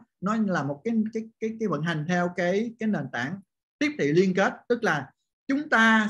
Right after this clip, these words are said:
sử dụng sản phẩm, chúng ta có một đường link và chúng ta chia sẻ cái đường link ra bên ngoài. Không biết chúng ta tìm mọi cách để chia sẻ và giúp cho cái người ta đăng ký cái đường link đó, chọn một cái sản phẩm. Và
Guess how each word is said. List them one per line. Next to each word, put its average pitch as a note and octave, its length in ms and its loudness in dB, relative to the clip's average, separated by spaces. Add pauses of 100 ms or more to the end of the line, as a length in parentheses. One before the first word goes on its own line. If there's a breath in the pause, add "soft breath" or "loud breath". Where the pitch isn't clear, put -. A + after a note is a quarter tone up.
sử G3 80 4
dụng E3+ 240 0
sản F#3 180 -4
phẩm, E3+ 220 -4
chúng G#3+ 140 -2
ta G3+ 140 0
có G#3 140 -6
một D3 180 -4
đường D#3+ 180 -4
link G#3+ 300 4 (340)
và D#3 120 -2
chúng A#3+ 220 -2
ta G#3+ 100 2
chia C#4 260 2
sẻ F#3 200 0
cái B3 100 0
đường E3 160 2
link F3+ 140 0
ra G3+ 80 -2
bên F#3 120 -4
ngoài. D#3 240 -6 (140)
Không A3+ 120 2
biết B3+ 240 4
chúng A#3 120 -2
ta G3 260 0
tìm F3+ 180 4
mọi D3+ 160 0
cách A#3+ 200 -2
để C3 180 -4 (120)
chia G#3+ 140 2
sẻ D3+ 360 -6
và C#3 180 -6 (240)
giúp - 160 2 (140)
cho G#3+ 180 2
cái B3 100 2
người F3+ 340 4
ta E3+ 340 -2
đăng F3+ 220 2
ký A3 200 4
cái A#3+ 80 -4
đường D#3 140 -4
link D3+ 140 -6
đó, D#3 200 -2 (460)
chọn D3+ 260 2
một D#3 100 -2
cái G#3+ 100 -8
sản D#3 180 -4
phẩm. D#3 340 -4
Và C#3 340 -4